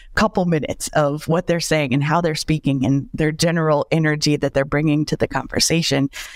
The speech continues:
And then it's, how can I, like, come in and kinda, like, poke a little bit, but then also get a sense of, like, ooh, what is the thing that, like,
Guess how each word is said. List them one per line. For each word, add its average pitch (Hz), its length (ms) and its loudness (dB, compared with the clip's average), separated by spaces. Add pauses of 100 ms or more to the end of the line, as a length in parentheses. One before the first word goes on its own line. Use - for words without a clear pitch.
(280)
And 165 480 0 (240)
then 220 400 2 (140)
it's, 190 320 -2 (280)
how 185 200 0
can 233 180 -2
I, 185 140 0
like, - 240 -2
come 180 240 0
in 180 180 2
and 160 180 0
kinda, 151 300 0 (360)
like, 147 240 -2
poke - 280 0
a 240 60 2
little 269 260 2
bit, 285 380 2
but 180 160 -2
then 170 240 0 (100)
also 233 640 2
get 185 240 -2
a 175 60 2
sense 175 300 -2
of, 156 140 -2
like, 117 260 -2
ooh, 214 160 4
what 147 200 0
is 226 140 -6
the 151 100 0
thing 156 240 0
that, - 160 -2
like, 139 160 -2